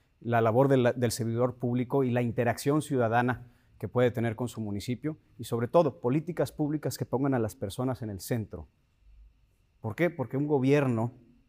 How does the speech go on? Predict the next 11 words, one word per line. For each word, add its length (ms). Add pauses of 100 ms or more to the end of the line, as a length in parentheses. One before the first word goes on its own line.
(200)
especialmente 580
el 100
gobierno 360
municipal, 640 (1200)
no, 240
no 140
gobierna 560
calles, 420
avenidas 600
o 80
edificios, 600